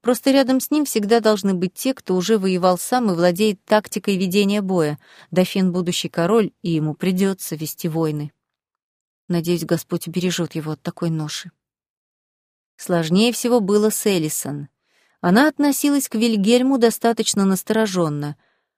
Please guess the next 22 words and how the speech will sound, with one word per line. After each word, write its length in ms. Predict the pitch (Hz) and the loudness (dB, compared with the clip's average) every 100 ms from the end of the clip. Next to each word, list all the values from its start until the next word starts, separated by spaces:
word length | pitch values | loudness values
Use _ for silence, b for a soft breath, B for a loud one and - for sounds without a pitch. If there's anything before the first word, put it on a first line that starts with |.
| _ - | _ 0
Конечно, 460 | 254 208 175 160 | 4 4 2 -2
она 160 | 160 165 | -2 -2
не 80 | 170 | -2
позволяла 580 | 170 190 202 185 185 | 0 2 4 4 2
себе 260 | 196 214 208 | -2 -2 -2
дерзить 540 | 190 233 185 208 190 | 2 2 2 0 -2
ему, 280 | 226 220 220 b b | 0 0 0 b b
а 100 | - | -4
он 200 | 160 196 | 0 2
был 180 | 196 233 | 2 0
почтителен 680 | - 190 - 196 175 208 208 | 0 -2 -2 -4 -2 0 0
к 60 | 208 | 0
ее 160 | 214 | 0
статусу. 640 | 208 - 247 170 - 151 127 _ _ _ _ | -2 -2 -2 -4 -8 -8 -10 _ _ _ _
Но 120 | 202 | 2
некое 340 | 233 277 269 247 | 4 4 4 2
отчуждение 600 | - 247 214 269 269 233 | 2 0 2 2 4 4
между 260 | 214 196 214 | 2 4 4
ними 280 | 214 214 | 4 4
мешало 500 | 214 240 - 269 233 | 4 2 2 2 2
расслабиться 600 | 190 190 202 190 175 - | 2 0 0 0 -2 -8
всем. 500 | 196 - - 156 143 | -10 -8 -4 -4 -6